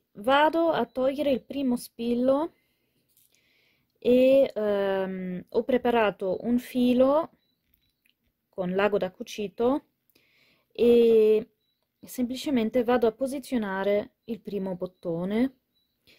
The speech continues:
Quindi ho fatto un nodo, il bottone e, eh,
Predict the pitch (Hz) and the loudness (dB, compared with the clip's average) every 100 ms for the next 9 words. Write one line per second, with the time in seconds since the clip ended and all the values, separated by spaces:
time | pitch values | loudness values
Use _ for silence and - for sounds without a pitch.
0 | _ _ _ _ _ 208 196 180 175 180 | _ _ _ _ _ -10 -6 -4 -4 -6
1 | 254 _ _ _ _ _ _ _ _ _ | -10 _ _ _ _ _ _ _ _ _
2 | _ _ _ _ _ _ _ _ _ _ | _ _ _ _ _ _ _ _ _ _
3 | _ _ _ _ _ _ _ _ _ _ | _ _ _ _ _ _ _ _ _ _
4 | _ _ _ _ _ _ _ _ _ - | _ _ _ _ _ _ _ _ _ -12
5 | 196 - 196 - 190 196 220 269 269 285 | -12 -8 -10 -8 -8 -2 2 2 2 0
6 | 196 165 190 - 214 202 190 185 - 196 | 0 -6 -10 -8 -6 -6 -6 -10 -10 -8
7 | - 190 180 | -4 0 0